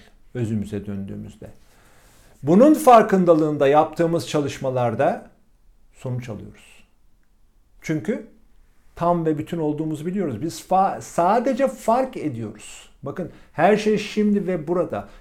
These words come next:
Yani bu temel bilgileri özümsediğimizde her şey şimdi ve burada oluyor. Geçmiş, gelecek sadece bir illüzyon.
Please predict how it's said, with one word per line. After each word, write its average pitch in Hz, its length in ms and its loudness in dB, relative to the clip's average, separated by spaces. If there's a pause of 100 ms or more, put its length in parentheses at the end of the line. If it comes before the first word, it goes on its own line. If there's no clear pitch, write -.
(120)
Yani 165 300 0
bu 190 120 0
temel 190 440 0
bilgileri 156 420 0
özümsediğimizde 131 1080 -6
her 151 240 -2
şey 156 300 -4
şimdi 156 540 -8
ve 131 180 -4
burada 139 260 -2
oluyor. 104 340 -4
Geçmiş, 123 580 -8
gelecek 135 380 -4
sadece 117 500 -6
bir 131 80 -12
illüzyon. 123 560 -4